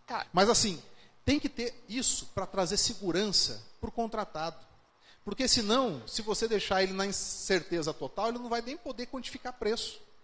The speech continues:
Speaker 2: Porque pra ele contratar por um período, custa tanto. Contratar por menos período, mobilizar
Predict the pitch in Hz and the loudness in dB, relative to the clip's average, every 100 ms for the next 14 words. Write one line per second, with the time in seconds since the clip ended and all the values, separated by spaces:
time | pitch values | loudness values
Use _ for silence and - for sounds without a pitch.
0 | - - 208 247 247 - 214 180 214 220 | -20 -8 -2 0 2 4 6 4 2 0
1 | 214 185 190 175 - 165 180 156 139 208 | 4 2 4 2 2 -2 0 0 2 2
2 | 226 127 113 - _ 170 - 226 - 156 | 0 -4 -16 -16 _ -8 -4 -4 -2 -4
3 | 120 - - 180 170 151 151 156 139 147 | -4 -10 -6 -2 -2 -2 -4 -6 -6 -6
4 | 135 - 131 185 151 151 156 151 | -6 -6 -2 -2 -2 -4 -4 0